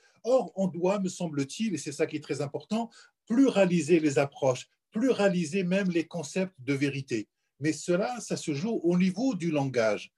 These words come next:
Et c'est pour ça que la question de la parole, la question de la langue, la question des, des langages, me revient cette citation qui dit que,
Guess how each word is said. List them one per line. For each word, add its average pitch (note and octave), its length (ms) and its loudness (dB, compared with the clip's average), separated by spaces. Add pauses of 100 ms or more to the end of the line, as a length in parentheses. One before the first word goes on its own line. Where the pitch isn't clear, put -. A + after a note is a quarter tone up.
(260)
Et D#3 80 -2
c'est F3 160 -2
pour F3+ 160 -8
ça B3 180 -4
que D#3+ 360 -2 (140)
la D#3 140 0
question F#3+ 380 -2
de E3+ 100 0
la D#3+ 140 4
parole, D3 520 0 (220)
la C3 120 0
question F3 360 -2
de D#3 80 -2
la F3 140 4
langue, D3 320 0 (180)
la C3+ 80 -4
question F3 380 -4
des, D#3 180 -2
des D#3 160 0
langages, E3 400 2
me F3 100 0
revient F3 340 -2
cette D#3+ 220 -6
citation D#3 580 -4 (500)
qui - 120 -6
dit D#3+ 180 -8
que, F#3 220 0